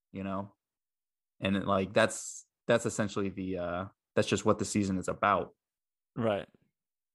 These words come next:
Speaker 1: And then
Speaker 2: I would
Speaker 1: there's, like, different threads throughout, and some are bigger, some are, you know, not. And, like, yeah, we're on the same page about Candy being just, like, a B plot in one episode, and it's
Speaker 2: Yeah, I
Speaker 1: not
Speaker 2: mean,
Speaker 1: mentioned ever again.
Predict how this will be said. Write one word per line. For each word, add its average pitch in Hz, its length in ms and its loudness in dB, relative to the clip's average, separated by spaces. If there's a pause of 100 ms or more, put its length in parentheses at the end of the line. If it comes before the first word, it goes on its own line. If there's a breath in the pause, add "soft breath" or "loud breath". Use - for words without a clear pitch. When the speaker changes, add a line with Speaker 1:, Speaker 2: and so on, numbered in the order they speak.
(120)
Speaker 1:
And 101 160 2
then 98 80 6
Speaker 2:
I - 100 8
would 160 120 6
Speaker 1:
there's, 92 240 -6
like, 98 280 -4
different 107 360 2
threads 101 340 4
throughout, 95 560 0
and 98 180 -2
some 101 240 2
are 98 240 4 (220)
bigger, 98 260 2
some 95 240 -2
are, 95 200 -4 (500)
you 95 80 -2
know, 87 200 -2
not. 101 280 2
And, 98 80 0
like, 98 180 2
yeah, 143 140 6
we're 110 200 6
on 120 40 2
the 110 60 0
same 107 180 2
page 107 200 4
about 90 200 -2
Candy 101 300 0
being 92 240 -6
just, 98 180 -8
like, 90 80 -2
a 90 60 -4
B 104 180 0
plot 92 300 0
in 92 80 -4
one 95 160 2
episode, - 480 -4 (960)
and 95 100 0
it's 92 100 2
Speaker 2:
Yeah, 143 60 6
I - 40 10
Speaker 1:
not 104 100 10
Speaker 2:
mean, 98 80 4
Speaker 1:
mentioned 98 340 2
ever 92 220 2
again. 90 460 -2